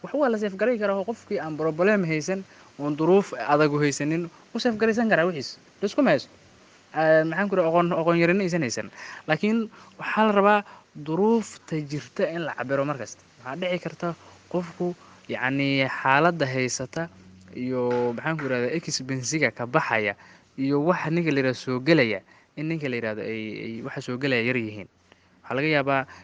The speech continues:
inuusan duruufta ku xeeran iyo mushaarka uu qaadanayo inaysan isu dhoweyn. Marka, arrinta ayadana in aad looga fikiro, een, muhiim waaye, saaxiibada ay ila fahmaan. War horta wax ma la kaydi karaa?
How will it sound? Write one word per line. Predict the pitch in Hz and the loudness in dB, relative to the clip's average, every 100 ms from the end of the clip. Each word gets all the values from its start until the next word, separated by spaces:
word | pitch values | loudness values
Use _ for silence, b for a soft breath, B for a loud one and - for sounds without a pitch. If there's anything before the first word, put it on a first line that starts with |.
| - | -14
inuusan | 147 151 143 151 151 139 B B - | -6 -4 -2 -2 -2 -6 B B -6
duruufta | 143 165 - 147 | -2 -2 -4 -8
ku | 170 | -4
xeeran | - 143 147 143 | 2 4 4 0
iyo | 127 131 | -4 -4
mushaarka | 127 127 156 147 120 | -4 -2 -2 -2 -6
uu | 127 | 0
qaadanayo | 135 139 147 127 127 | 0 0 0 0 0
inaysan | 139 135 | -2 -6
isu | 131 147 | -6 -2
dhoweyn. | 139 131 104 - b b b - | 0 0 -2 -10 b b b -12
Marka, | 151 127 - B B | -4 -4 -4 B B
arrinta | 139 180 156 | -8 -4 0
ayadana | 156 151 147 139 | 0 0 -2 -2
in | 151 | -2
aad | 156 151 | 0 0
looga | 131 127 147 | 0 -2 -6
fikiro, | 120 110 101 95 107 | -6 -6 -6 -6 -8
een, | 107 107 107 110 | -8 -6 -6 -8
muhiim | 117 135 110 | -8 -6 -4
waaye, | 92 98 | -4 -6
saaxiibada | 110 120 127 | -8 -6 -6
ay | 104 | -4
ila | 127 | -6
fahmaan. | 135 123 113 131 101 - B B B - | -6 -8 -4 -2 -2 -8 B B B -2
War | 143 | 0
horta | 160 139 | 2 0
wax | 123 | 0
ma | 131 | 0
la | 127 117 | 0 0
kaydi | 120 123 135 | 0 0 -2
karaa? | 113 95 | -4 -4